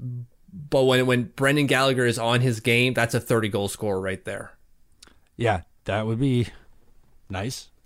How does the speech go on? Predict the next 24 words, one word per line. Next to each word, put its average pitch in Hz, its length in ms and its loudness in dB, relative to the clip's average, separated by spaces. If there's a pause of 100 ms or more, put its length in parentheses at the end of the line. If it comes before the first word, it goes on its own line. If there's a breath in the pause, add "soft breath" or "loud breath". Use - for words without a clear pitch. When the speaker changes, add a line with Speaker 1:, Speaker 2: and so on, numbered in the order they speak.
(600 loud breath)
Speaker 1:
He's 208 380 2
Leo 202 240 6
Komarov 196 640 2 (180)
with 143 300 2
more 143 280 4
skill. 113 440 0 (720)
Speaker 2:
With 131 140 2
a 120 60 4
lot 113 200 6
Speaker 1:
Right? 127 240 4
Speaker 2:
more. - 80 -20 (100)
Yeah, 98 300 -2
with 95 140 -10
a 95 40 -6
lot 98 160 -4
more. 85 260 -10 (640)
Speaker 1:
Like, 135 220 0
hyper 180 480 2
pest 160 480 2
with 139 280 2
a 127 80 2
thirty 139 360 2
goal 135 220 2
potential. 113 600 -4